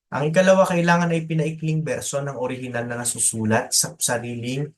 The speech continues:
salita. Pinaikling bersyon at nakasulat sa sariling salita. So, tandaan mabuti. Ano, hindi pwedeng mas mahaba kasi buod niya. Dapat ito ay mas maikli. Kapag sinabi naman nating sariling salita,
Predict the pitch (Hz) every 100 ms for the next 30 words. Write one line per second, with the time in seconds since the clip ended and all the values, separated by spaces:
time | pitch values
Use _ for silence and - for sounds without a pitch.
0 | _ _ - 131 117 107 113 98 - 156
1 | 160 160 160 180 190 160 143 139 139 135
2 | 135 151 147 147 151 139 117 - 143 139
3 | 131 120 117 110 110 107 107 104 - -
4 | 117 110 113 117 117 127 131 - 156 -
5 | _ _ _ _ 131 135 131 139 156 151
6 | 151 156 151 - 151 113 107 120 - _
7 | - - 127 120 117 120 117 120 - 135
8 | - 131 127 113 - 120 113 - 117 110
9 | - _ _ _ _ - 123 147 156 156
10 | 151 151 156 151 151 151 147 147 156 147
11 | 143 147 147 - 151 170 - 120